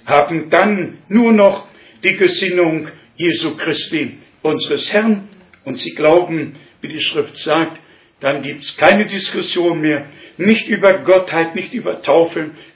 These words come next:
über kein biblisches Thema wird dann noch diskutiert. Dann glauben alle, wie die Schrift es sagt,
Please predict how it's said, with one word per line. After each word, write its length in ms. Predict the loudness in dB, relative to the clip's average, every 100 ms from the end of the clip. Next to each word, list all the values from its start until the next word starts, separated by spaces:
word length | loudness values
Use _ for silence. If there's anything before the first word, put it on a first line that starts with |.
| -10
über 220 | -2 -2
kein 420 | 2 2 4 2
biblisches 580 | -2 -10 -8 -8 -8 -6
Thema 540 | -6 -4 -2 -2 -4 -14 -20 -20 _
wird 320 | -6 -6 0
dann 260 | 2 2
noch 280 | 0 -2 -4 -16 _ -12
diskutiert. 800 | -12 -10 -14 -12 -2 -2 -2 -8 _ _
Dann 200 | -4 -4
glauben 500 | 2 2 2 0 -4
alle, 380 | 2 2 2 -6 -10 _ _ _ _ _ _ _ _
wie 100 | -6
die 140 | -4 -4
Schrift 500 | -2 -2 -2 -10 -18 _ _ -6
es 260 | -6 -4
sagt, 440 | -2 0 -2 -6